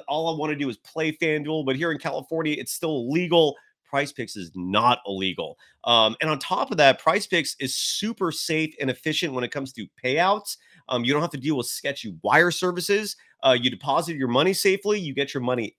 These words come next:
out safely. The whole premise, um, in case you're unfamiliar with Prize Picks, is you're betting on individual players. As I'm recording this right now, the Suns and the Clippers are playing. You could have bet on Kevin Durant and an over-under of how many points he's gonna score. Probably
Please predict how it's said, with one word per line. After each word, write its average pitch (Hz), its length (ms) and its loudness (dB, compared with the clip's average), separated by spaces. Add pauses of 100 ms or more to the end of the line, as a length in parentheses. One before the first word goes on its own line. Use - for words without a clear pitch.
out 151 260 2
safely. 202 380 0
The 151 100 -2
whole 156 200 -4
premise, 180 540 -2 (320)
um, 131 420 4
in 143 80 -4
case 175 200 2
you're 165 120 2
unfamiliar 156 360 -2
with 175 140 -2
Prize 180 260 0
Picks, 214 280 -2
is 180 100 -8
you're 185 100 -2
betting 175 360 2
on 180 80 -2
individual 175 480 -2
players. 190 440 0 (260)
As 165 140 2
I'm 185 80 0
recording 180 400 0
this 175 180 -4
right 170 160 4
now, 180 200 2
the 165 80 -4
Suns 175 320 2
and 170 100 -4
the 143 40 -2
Clippers 160 420 -2
are 160 80 -4
playing. 170 400 2 (240)
You 185 100 -4
could 208 140 2
have 151 140 0
bet 175 280 6
on 175 140 0
Kevin 190 260 -2
Durant 180 460 4
and 135 100 0
an 151 80 2
over-under 160 480 2
of 147 60 -4
how 165 100 -2
many 175 140 -4
points 185 300 -2
he's 214 160 -6
gonna 165 160 0
score. 110 400 -2 (240)
Probably 190 400 2